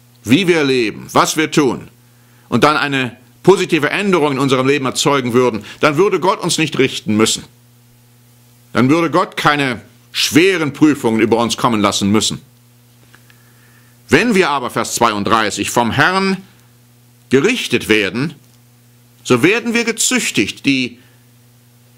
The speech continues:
Züchtigung Gottes soll ja dazu dienen, dass wir uns bessern.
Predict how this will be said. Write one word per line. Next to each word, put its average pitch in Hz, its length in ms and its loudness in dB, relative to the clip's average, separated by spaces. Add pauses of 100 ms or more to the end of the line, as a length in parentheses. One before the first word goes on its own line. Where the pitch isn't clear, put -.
(140)
Züchtigung 180 800 0
Gottes 170 640 -2
soll 160 320 2
ja 202 120 0
dazu 180 420 -2
dienen, 139 560 -4 (500)
dass 135 220 0
wir 143 100 4
uns 147 220 -4
bessern. 147 480 -2